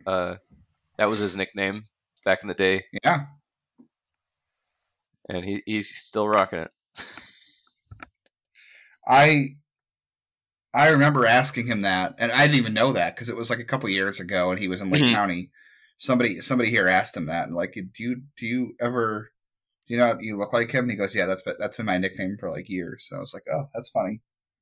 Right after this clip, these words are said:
Speaker 1: Yeah, and that's, I mean,
Speaker 2: So.
Speaker 1: that's a fun thing about, uh, going to these games, and the funny thing about the Fall League,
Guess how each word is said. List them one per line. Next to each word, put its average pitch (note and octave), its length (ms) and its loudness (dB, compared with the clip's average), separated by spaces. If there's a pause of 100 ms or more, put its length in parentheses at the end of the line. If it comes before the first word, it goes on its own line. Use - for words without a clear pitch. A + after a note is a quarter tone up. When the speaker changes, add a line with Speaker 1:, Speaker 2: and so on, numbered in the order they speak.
(360)
Speaker 1:
Yeah, F#3 260 2
and F#3 80 -4
that's, G#3+ 240 0
I F3 100 2
mean, E3 120 0
Speaker 2:
So. - 60 2
Speaker 1:
that's D#3+ 180 -2
a C#3 40 -6
fun C#3 240 -4
thing B2+ 380 -4
about, A2 360 2
uh, G2 460 4 (1900)
going B2 320 0
to B2+ 120 -2
these A2+ 300 0
games, G2+ 520 0
and G#2+ 360 -2
the G#2+ 80 -2
funny C#3 200 0
thing A#2 140 -2
about G#2 180 0
the G2+ 60 -8
Fall G2 260 0
League, F2+ 300 -6